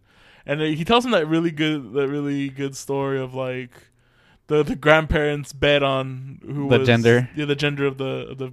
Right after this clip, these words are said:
Speaker 1: kids.
Speaker 2: Yeah.
Speaker 1: And that, that was a really, uh, really cute story.
Speaker 2: Mm-hmm.
Speaker 1: Um, yeah,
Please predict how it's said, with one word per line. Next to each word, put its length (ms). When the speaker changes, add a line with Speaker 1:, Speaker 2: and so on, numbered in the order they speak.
Speaker 1:
kids. 380
Speaker 2:
Yeah. 340
Speaker 1:
And 80
that, 140
that 60
was 120
a 80
really, 420
uh, 300
really 220
cute 300
story. 600
Speaker 2:
Mm-hmm. 1080
Speaker 1:
Um, 320
yeah, 180